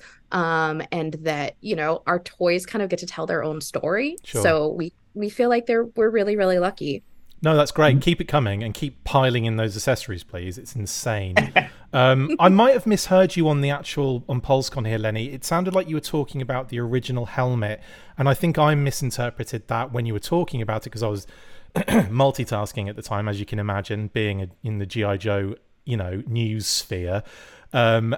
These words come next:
Speaker 2: and I, I, it sounded like you were saying his alternate helmet, like, his other more classic helmet was also included. Is that not the case?
Speaker 3: No, so no classic helmet.
Speaker 2: Okay.
Speaker 3: Uh, we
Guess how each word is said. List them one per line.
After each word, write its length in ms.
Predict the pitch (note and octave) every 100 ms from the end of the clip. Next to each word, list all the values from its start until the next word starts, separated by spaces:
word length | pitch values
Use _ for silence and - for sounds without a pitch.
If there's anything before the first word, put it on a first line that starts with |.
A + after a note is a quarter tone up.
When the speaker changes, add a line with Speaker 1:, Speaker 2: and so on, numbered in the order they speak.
| C#3
Speaker 2:
and 260 | C3+ C#3
I, 120 | D3 C#3 -
I, 120 | D#3+ -
it 200 | - F3+ _ -
sounded 320 | - G#3+ A3
like 120 | G#3
you 60 | E3+
were 60 |
saying 240 | D#3+ D#3 D3+
his 240 | C3+ C3+ - _ -
alternate 480 | E3+ F3+ - C#3
helmet, 280 | A2+ A#2+ A#2
like, 140 | C3 -
his 160 | C3+ -
other 480 | D3 C3+ C#3+ C#3 C3 -
more 300 | C3 C3 B2+
classic 440 | - C#3 - F3+
helmet 300 | C#3 C#3 D3
was 160 | C3+ C#3
also 300 | C#3 - D3
included. 560 | C#3+ - D#3 D#3+ F3+
Is 120 | - C3+
that 140 | F3
not 180 | E3 E3+
the 80 | D#3
case? 540 | - D#3+ F#3 - - _ _ _
Speaker 3:
No, 320 | B2+ B2 A#2
so 160 | A2+ A#2+
no 160 | B2
classic 380 | C3+ C#3+ C#3 -
helmet. 280 | G#2+ G#2 G2
Speaker 2:
Okay. 180 | C3 A#2+
Speaker 3:
Uh, 160 | G#2+ G#2+
we 220 | B2